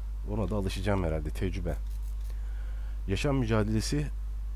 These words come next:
uzmanı bir kadının yaptığı yaptığı bir nasıl çalışır programını yakalamayı başardık. Bombalar düşmeden önce aldığı bir tüfeği anlatıyordu. Okey. Şansımıza bizimkiyle aynı türdendi. Allah Allah.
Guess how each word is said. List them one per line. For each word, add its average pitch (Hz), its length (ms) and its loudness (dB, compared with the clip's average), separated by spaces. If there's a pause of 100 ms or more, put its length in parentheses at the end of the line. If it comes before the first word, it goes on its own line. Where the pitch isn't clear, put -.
(160)
uzmanı 101 480 2
bir 107 120 0
kadının 107 440 2
yaptığı 110 560 0 (680)
yaptığı 92 540 0
bir 127 320 0 (140)
nasıl 120 300 0
çalışır 90 420 0
programını 92 420 0
yakalamayı 101 460 0
başardık. 92 420 0 (100)
Bombalar 101 520 0
düşmeden 98 400 0
önce 82 260 0
aldığı 92 360 0
bir 101 80 0
tüfeği 98 380 0
anlatıyordu. 80 580 -2
Okey. 107 260 0 (340)
Şansımıza 110 600 0
bizimkiyle 113 440 0
aynı 123 220 4
türdendi. 85 640 0
Allah 110 800 2
Allah. 87 680 -2